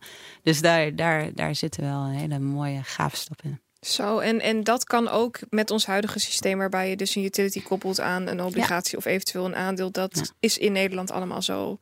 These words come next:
Speaker 2: eh, makkelijk t-, simpel te regelen, tussen haakjes
Speaker 1: Ja,
Speaker 2: dan.
Speaker 1: even vanuitgaan dat de techniek werkt en dat je voldoet aan al je vergunningseisen.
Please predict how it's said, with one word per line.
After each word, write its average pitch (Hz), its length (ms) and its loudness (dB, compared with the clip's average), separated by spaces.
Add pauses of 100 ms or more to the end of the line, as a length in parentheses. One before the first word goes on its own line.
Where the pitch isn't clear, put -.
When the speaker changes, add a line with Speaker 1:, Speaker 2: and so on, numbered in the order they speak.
(400)
Speaker 2:
eh, 190 340 0
makkelijk 185 480 2 (200)
t-, - 140 -2
simpel 202 680 4
te 196 140 4
regelen, 185 420 2
tussen 185 240 2
haakjes 165 440 2
Speaker 1:
Ja, 143 60 0
Speaker 2:
dan. 156 80 0
Speaker 1:
even 170 340 2
vanuitgaan 165 560 0
dat 160 120 -2
de 156 80 -8
techniek 170 380 -2
werkt 190 500 0
en 156 120 2
dat 147 180 -2
je 156 80 -6
voldoet 151 420 -2
aan 156 80 -2
al 147 160 -2
je 143 140 -2
vergunningseisen. 135 840 -6